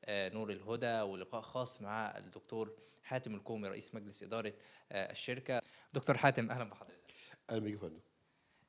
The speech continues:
Speaker 1: آه، دكتور حاتم، يعني، آه، الاستثمار في، آه، طحالب اسبايرولينا او الطحالب بصوره عامه استثمار جديد، في ناس كتير ما تعرفش عنه، لكن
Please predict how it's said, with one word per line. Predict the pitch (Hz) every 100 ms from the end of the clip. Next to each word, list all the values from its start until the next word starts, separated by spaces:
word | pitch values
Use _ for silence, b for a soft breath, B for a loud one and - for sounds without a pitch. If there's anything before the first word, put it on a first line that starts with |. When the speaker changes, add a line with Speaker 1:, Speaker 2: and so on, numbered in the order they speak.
| -
Speaker 1:
آه، | 123 127
دكتور | 165 185 -
حاتم، | 202 202 190 139 123
يعني، | 123 127 127 117 113
آه، | - 107 101 98 95 101 101
الاستثمار | 120 - 131 135 139 120
في، | - 120 117 113 - _ 117
آه، | 104
طحالب | 98 - 117 113 104
اسبايرولينا | - - 110 104 113 120
او | 107
الطحالب | 110 - 160 143 110
بصوره | - - 104
عامه | 107 110 107 B B B B -
استثمار | 110 127 123
جديد، | 110 107 117 113
في | 123
ناس | 120
كتير | - - 117
ما | 101
تعرفش | 98 110 -
عنه، | 101 113 110
لكن | 123 131 131 123